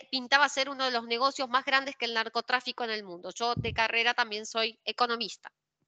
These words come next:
Entonces dije, "Voy a contratar a estos chicos de Fortinet", y trajimos,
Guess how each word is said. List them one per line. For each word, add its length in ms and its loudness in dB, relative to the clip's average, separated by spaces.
Entonces 400 4
dije, 420 4
"Voy 220 4
a 60 4
contratar 380 4
a 20 4
estos 220 -4
chicos 300 -2
de 80 -2
Fortinet", 640 0
y 100 -8
trajimos, 640 -4